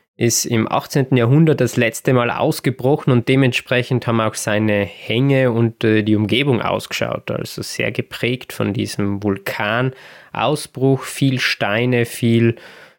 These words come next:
ja, nicht wirklich bewirtschaftetes Gelände.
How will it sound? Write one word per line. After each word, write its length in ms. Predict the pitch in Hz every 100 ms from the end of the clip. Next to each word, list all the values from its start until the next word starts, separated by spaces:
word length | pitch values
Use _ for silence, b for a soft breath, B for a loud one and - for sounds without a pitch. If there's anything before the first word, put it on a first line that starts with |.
| _ -
ja, 320 | 98 98 - _ -
nicht 220 | 107 -
wirklich 640 | 117 151 - - - 117
bewirtschaftetes 1040 | - 107 117 143 - 120 - 110 - 101 -
Gelände. 460 | 120 135 110 -